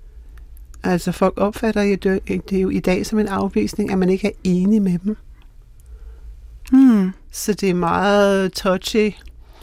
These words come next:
Speaker 1: Det er meget touchy at begå sig blandt mennesker i dag, vil jeg nok sige.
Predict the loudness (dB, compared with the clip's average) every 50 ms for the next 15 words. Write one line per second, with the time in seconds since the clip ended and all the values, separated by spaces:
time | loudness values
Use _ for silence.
0 | -20 -20 -20 -20 -20 -20 -8 0 2 2 4 4 4 2 2 0 -2 0 2 2
1 | 2 0 0 0 0 0 0 0 2 2 2 4 4 4 4 4 2 0 0 2
2 | 0 0 0 2 2 4 4 4 4 2 0 0 0 0 0 0 0 -2 -2 -4
3 | -6 -8 -8 -10 -10 -6 -4 -2 0 0 0 0 -2 -4 -6 -6 -4 -2 -2 -2